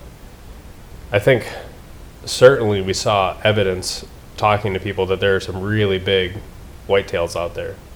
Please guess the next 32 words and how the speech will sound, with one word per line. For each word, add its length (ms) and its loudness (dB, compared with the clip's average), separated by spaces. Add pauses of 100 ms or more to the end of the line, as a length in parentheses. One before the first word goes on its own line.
(140)
Not 180 2
so 100 4
much 180 4
on 80 2
the 20 0
mule 160 2
deer 140 0
side. 140 -4
I 20 0
don't 180 2
think 140 -4
I 40 4
really 340 2
heard 380 -2
anybody 380 0
saying 240 -2
there 120 -2
was 100 -6
big 220 -2
mule 180 -4
deer 160 0
out 160 0
there. 240 -2 (200)
I 60 2
just 140 0
don't 120 2
think 140 -4
they 140 -4
can 100 -8
get 140 -6
the 60 -6
age 380 -6